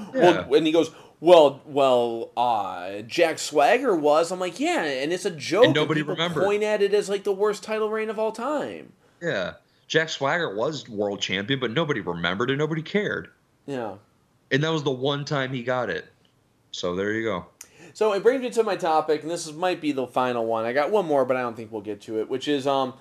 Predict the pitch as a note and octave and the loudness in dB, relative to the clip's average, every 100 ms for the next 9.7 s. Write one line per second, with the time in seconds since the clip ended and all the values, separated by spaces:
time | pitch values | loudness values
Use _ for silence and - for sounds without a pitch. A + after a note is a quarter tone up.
0 | - - - - G3+ G#3 F#3+ F3+ - C#3+ | -20 -20 -20 4 8 8 8 4 0 -2
1 | F#2+ - A2 G2+ F2 F2 F#2 F#2 E2+ - | -6 -4 -4 -2 -4 -2 -2 0 -4 -6
2 | _ B3+ C4+ A3+ - B2 B2 B2 E3 C#3+ | _ 2 4 4 4 0 0 -2 0 0
3 | B2+ A#2+ A2 G2+ F#2 G2+ - D3+ D3 C#3 | 0 2 0 2 -2 -2 0 2 2 2
4 | D#3+ G#3+ F#4+ F4+ D4+ B3 F#3+ F#3 D#3+ E3+ | 2 8 8 8 6 4 2 2 4 6
5 | D3+ C#3 C#3+ C#3 C3 - C3 C#3+ D#3 C#3 | 6 4 0 -2 -2 -4 0 4 4 2
6 | B2 A2+ A2 A2 A2+ - - A#2+ A#2 - | 0 0 0 2 2 0 -2 0 -2 -6
7 | _ _ _ _ _ C#3 C#3 F3 A3+ F3+ | _ _ _ _ _ -10 0 2 4 2
8 | C3 B2+ B2 A#2+ - - _ _ _ G#3+ | 0 2 4 2 -2 -20 _ _ _ 2
9 | G3+ C4+ E4+ D4 B3+ - | 4 4 4 0 -6 -10